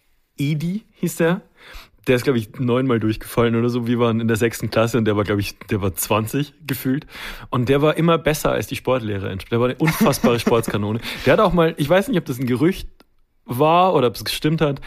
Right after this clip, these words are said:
Speaker 1: eine Zeit lang auf der Straße gewohnt, in der, in der Stadt, wo ich,
Speaker 2: <laughs>
Speaker 1: in der Stadt, wo ich gewohnt hab, im Park übernachtet und sich mit Obdachlosen geprügelt und so. Ähm,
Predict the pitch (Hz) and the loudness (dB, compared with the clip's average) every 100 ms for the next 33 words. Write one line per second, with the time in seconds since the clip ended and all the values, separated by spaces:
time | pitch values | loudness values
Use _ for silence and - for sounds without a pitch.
0 | - 120 - 151 147 127 - 107 - - | -6 -4 0 0 2 0 0 0 -2 0
1 | 107 123 127 104 98 90 98 95 98 - | 2 2 0 -4 -4 -4 -4 -2 0 2
2 | 262 226 247 247 - 622 - 392 - - | 4 4 4 4 4 4 4 4 4 2
3 | 262 - 170 262 - 185 - 135 135 139 | -2 -4 -2 0 2 2 4 0 2 0
4 | - 120 143 131 123 - 311 - 135 127 | 0 0 2 4 2 0 -2 0 0 2
5 | 135 135 143 135 127 123 117 110 107 113 | 2 4 4 2 2 2 0 -2 -2 -4
6 | 135 - 110 101 95 95 - 104 90 90 | -2 0 0 -2 -4 -6 -4 -4 -4 -6
7 | 95 107 - - - - - - 135 135 | -4 -4 -6 -12 -16 -14 -6 0 0 0